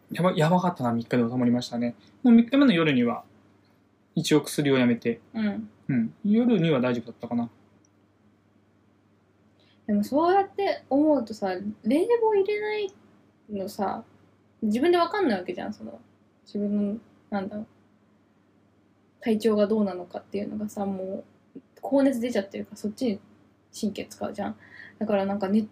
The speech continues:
Speaker 2: 中症とかになっちゃいそうだなって思って、私は「冷房入れなさい」っつって、多分入れたと思うんだけど。そういうことなんか起こりそうだね。
Speaker 1: ま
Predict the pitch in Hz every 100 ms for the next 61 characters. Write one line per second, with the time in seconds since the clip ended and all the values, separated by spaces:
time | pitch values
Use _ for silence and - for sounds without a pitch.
0 | - 370 381 381 359 - 196 190 202 196
1 | 208 202 202 254 262 185 180 - - 208
2 | - 214 196 - _ _ _ 220 202 202
3 | 208 220 214 190 - - - - - _
4 | - - 208 196 190 190 - - - -
5 | _ - - _ _ _ _ _ _ _
6 | _ _ _ - 269 277 214 196 208 -
7 | - 208 208 196 156 - - - _ _
8 | _ _ - - _ _ _ _ _ _
9 | _ _ _ _ _ _ _ _ - -
10 | _ _ - 151